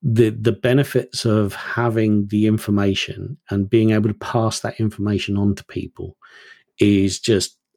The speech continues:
absolutely incredible. And having a structure behind it as well is just, yeah. I, I spoke to somebody who I believe is gonna become a certified partner very shortly. And they, they turned around and said, "Look, I just don't know what direction to go in." And I turned around and said, "If you're looking for direction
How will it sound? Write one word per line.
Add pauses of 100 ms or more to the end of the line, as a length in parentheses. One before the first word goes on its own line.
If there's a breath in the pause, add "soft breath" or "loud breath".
absolutely
incredible.
And
having
a
structure
behind
it
as
well
is
just, (560)
yeah. (680 loud breath)
I,
I
spoke
to
somebody
who (340)
I
believe
is
gonna
become
a
certified
partner
very
shortly. (440 loud breath)
And
they,
they (160)
turned
around
and
said,
"Look,
I
just
don't
know
what
direction
to
go
in."
And
I
turned
around
and
said,
"If
you're
looking
for
direction